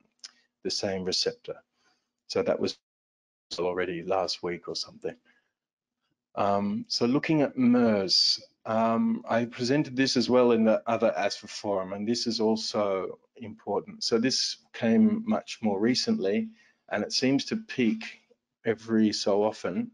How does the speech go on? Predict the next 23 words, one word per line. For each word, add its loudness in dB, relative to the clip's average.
and -2
then 0
disappear, 0
but -2
never 2
quite. 0
It's -6
always 2
active. -4
So -2
it's -6
actually -2
still -2
active -12
virus -6
in -16
principle. -10
This -6
is -2
from -4
two -2
thousand -4
nineteen, -2